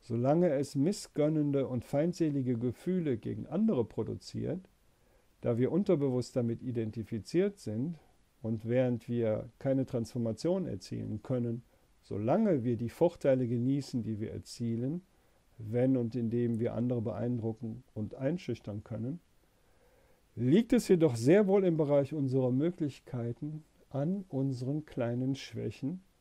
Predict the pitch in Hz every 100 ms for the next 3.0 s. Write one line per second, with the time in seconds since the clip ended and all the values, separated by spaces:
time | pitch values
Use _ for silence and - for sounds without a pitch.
0 | _ _ _ _ _ 143 180 - 117 113
1 | - 147 135 110 - - 92 98 107 -
2 | 107 - 113 - 123 131 120 98 -